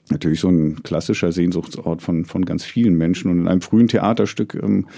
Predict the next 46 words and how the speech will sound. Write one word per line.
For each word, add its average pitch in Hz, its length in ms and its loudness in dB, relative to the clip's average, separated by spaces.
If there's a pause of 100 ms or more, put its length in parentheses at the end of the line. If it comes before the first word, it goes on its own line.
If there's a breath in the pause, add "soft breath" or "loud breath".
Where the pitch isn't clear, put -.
(220 loud breath)
gab - 200 -4
es - 140 -4
mal 90 360 2
zwei 90 440 0
Figuren, 98 480 0
die 92 120 2
darüber 92 360 0
philosophiert 92 640 0
haben, 92 460 2
woran 92 300 2
das 85 220 0
liegt. 104 240 -2
Sie - 80 -8
sind 87 200 0
auch - 80 -12
zu - 140 -14
keinem 82 280 -2
Ergebnis 87 500 -6
gekommen, 87 480 -2
ähm, 80 240 -4
haben 92 240 -4
aber 87 300 -6 (120)
wilde 90 280 0
Thesen 101 320 2
aufgestellt, 80 640 -6
bis - 160 -14
hin 87 200 0
zu - 120 -10
der, - 180 -10 (760 loud breath)
äh, 82 260 -8
Vermutung, 95 480 2
dass - 160 -8
es - 80 -10
vielleicht 85 300 -6
damit 85 180 -2
zu - 100 -16
tun 92 280 -4
hat, - 180 -6
dass - 140 -6
wir - 80 -2
alle 80 120 -2
aus 87 120 -6
dem 85 160 0
Wasser 82 220 -4
kommen. 98 300 0
Im 82 160 -4